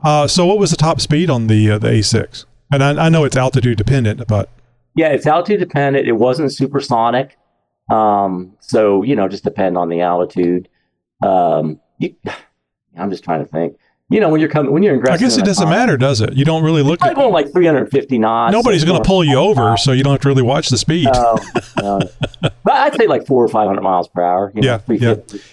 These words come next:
Speaker 2: hundred fifty knots, I think, is what we fly our missions at, you know?
Speaker 1: So no offense, I'm just gonna tell you my opinion. Uh, I, I'm no military or airplane expert, but my opinion was, uh, that the A six was kind of a crap airplane. But it sounds really nice from what you're talking about, the, the, the capabilities that it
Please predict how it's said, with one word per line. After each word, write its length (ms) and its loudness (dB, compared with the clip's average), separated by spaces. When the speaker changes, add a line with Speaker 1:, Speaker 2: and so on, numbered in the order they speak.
Speaker 2:
hundred 100 0
fifty 200 0
knots, 260 0
I 40 -2
think, 140 -4
is 80 -4
what 140 -2
we 260 -4
fly 160 0
our 80 -2
missions 360 -6
at, 360 -2
you 100 -6
know? 240 -6
Speaker 1:
So 220 0
no 200 2
offense, 500 -2
I'm 140 2
just 120 0
gonna 140 0
tell 160 0
you 120 2
my 180 2
opinion. 520 0
Uh, 560 -2
I, 140 0
I'm 140 2
no 260 2
military 720 2
or 140 2
airplane 380 0
expert, 440 0
but 160 -2
my 240 0
opinion 500 0
was, 420 0
uh, 240 -2
that 180 -2
the 180 0
A 140 2
six 320 -2
was 120 0
kind 200 0
of 80 -2
a 40 -4
crap 360 -2
airplane. 480 -4
But 100 2
it 140 -2
sounds 360 0
really 280 2
nice 320 0
from 180 0
what 160 -2
you're 80 0
talking 320 -2
about, 160 -2
the, 120 -2
the, 180 0
the 120 0
capabilities 640 0
that 120 -2
it 60 -4